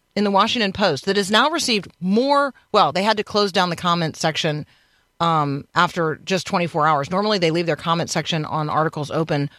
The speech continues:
for, like, seventy-two hours, but they, they had more than ten thousand comments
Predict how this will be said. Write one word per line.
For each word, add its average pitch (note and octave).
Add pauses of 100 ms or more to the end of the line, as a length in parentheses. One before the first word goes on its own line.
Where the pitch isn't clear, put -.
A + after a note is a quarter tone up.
(260)
for, D#3+
like, D3
seventy-two E3
hours, D3+ (360)
but F#3
they, G#3
they G#3+
had A3
more A3+
than G3
ten A3+
thousand F3+
comments D3